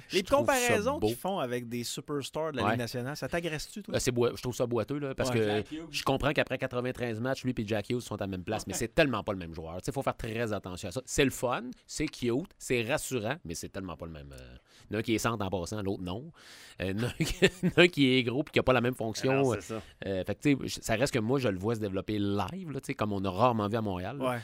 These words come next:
Speaker 1: Le gars, il a dix-neuf ans, il est sur un pacing de soixante-dix points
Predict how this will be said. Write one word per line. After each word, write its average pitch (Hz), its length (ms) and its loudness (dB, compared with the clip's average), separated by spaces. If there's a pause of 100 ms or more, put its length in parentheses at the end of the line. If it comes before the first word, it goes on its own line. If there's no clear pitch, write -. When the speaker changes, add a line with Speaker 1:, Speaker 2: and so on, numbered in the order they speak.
(220)
Speaker 1:
Le - 80 -8
gars, 87 100 0
il 82 100 -4
a 71 40 -12
dix-neuf 110 500 0
ans, 123 160 -2 (240)
il 101 80 2
est 107 60 6
sur 123 140 0
un 110 60 0
pacing 120 380 -2
de 101 80 -2
soixante-dix 120 600 -4
points 127 380 -2